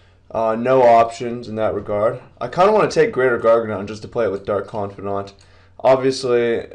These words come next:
and, and just wait for the people saying in the chat who aren't wrong that you cannot have good results playing Dark Confidant and Greater Gargadon in the same deck.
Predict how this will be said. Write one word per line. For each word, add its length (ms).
and, 200
and 160
just 160
wait 240
for 100
the 80
people 300
saying 500
in 140
the 80
chat 400
who 160
aren't 240
wrong 380
that 60
you 120
cannot 480
have 260
good 140
results 340
playing 300
Dark 240
Confidant 520
and 140
Greater 240
Gargadon 500
in 60
the 80
same 300
deck. 320